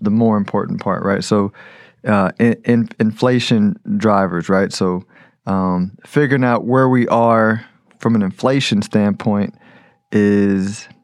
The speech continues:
is very important because inflation cycles, or what I refer to as reserve cur-, country currency bull and bear markets,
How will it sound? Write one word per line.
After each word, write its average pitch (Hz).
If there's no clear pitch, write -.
is 101
very 120
important 101
because 101
inflation 107
cycles, 107
or 107
what 110
I 110
refer 107
to 110
as 98
reserve 117
cur-, 123
country 117
currency 113
bull 113
and 101
bear 117
markets, 104